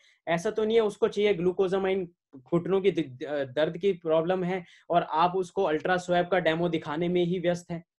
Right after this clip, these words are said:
वो सारी चीजें करने में ही व्यस्त हो रहे हैं आप। आपको ये जानना पड़ेगा और अपने, अ,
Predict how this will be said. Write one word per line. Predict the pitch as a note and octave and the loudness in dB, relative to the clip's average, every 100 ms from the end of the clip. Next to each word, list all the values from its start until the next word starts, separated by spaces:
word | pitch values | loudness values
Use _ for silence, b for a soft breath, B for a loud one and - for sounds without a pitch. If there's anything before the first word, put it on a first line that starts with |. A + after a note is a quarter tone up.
| _ - | _ -4
वो | E3+ | -2
सारी | F3 E3+ | 0 0
चीजें | F3 F3 F3 | 0 -2 -2
करने | F3 D#3+ E3+ | -2 -2 0
में | F3 | 0
ही | |
व्यस्त | E3+ F3 E3+ | 0 -2 -2
हो | E3 | -4
रहे | E3 | -2
हैं | D#3+ | -4
आप। | D#3 _ _ _ _ _ _ _ _ | -8 _ _ _ _ _ _ _ _
आपको | C3+ F3 F3 A#3+ | 0 0 4 2
ये | |
जानना | D3+ E3 E3 G3+ | 4 2 2 2
पड़ेगा | G3 F3+ E3 B2+ - b - | 0 2 2 0 -6 b -2
और | A3 | -2
अपने, | - F3 G3 G#3+ A#3+ | 0 -4 -2 2 2
अ, | A#3 | 2